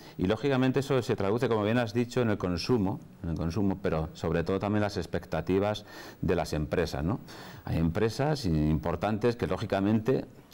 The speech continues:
quieren saber qué va a pasar. Es que es lógico y legítimo. Es que me parece lo normal, lo natural, que un,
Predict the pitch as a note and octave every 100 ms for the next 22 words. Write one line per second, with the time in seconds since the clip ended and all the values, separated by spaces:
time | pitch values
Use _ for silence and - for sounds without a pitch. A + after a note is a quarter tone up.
0 | - - - - B2 E3 - F#2 G#2+ F#2+
1 | E2+ E2 B2 D3+ - - B2+ A#2+ - G#2+
2 | F#2+ F2 - F3+ - F#2+ D2+ E2 - -
3 | G#2 G2+ F#2+ A2+ C3+ C#3+ A#2+ G2 F2 G2
4 | G#2 F#2 F#2+ F#2 F#2 G2 G2+ D#2 - -
5 | - - - - A2 A#2 A2